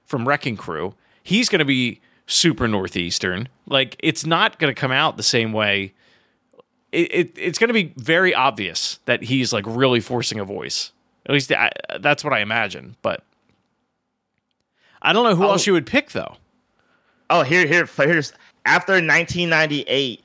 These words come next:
Speaker 2: Charles Martinet has basically been the voice in all Mario games. In
Speaker 1: In
Speaker 2: all
Speaker 1: all te-,
Speaker 2: regions.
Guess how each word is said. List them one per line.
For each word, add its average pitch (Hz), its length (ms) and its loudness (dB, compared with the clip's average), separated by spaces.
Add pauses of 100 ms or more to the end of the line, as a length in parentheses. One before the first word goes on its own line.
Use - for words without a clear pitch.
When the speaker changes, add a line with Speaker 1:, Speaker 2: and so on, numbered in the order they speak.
Speaker 2:
Charles 135 380 2
Martinet 123 680 2
has 107 140 -8
basically 123 380 0
been 117 320 2
the 117 60 2
voice 117 380 0
in 113 160 -2
all 110 360 4
Mario 104 380 2
games. 87 520 -8 (680)
In 123 120 -4
Speaker 1:
In 147 100 2
Speaker 2:
all 117 100 2 (120)
Speaker 1:
all 151 60 2
te-, 104 180 -6
Speaker 2:
regions. 98 220 -10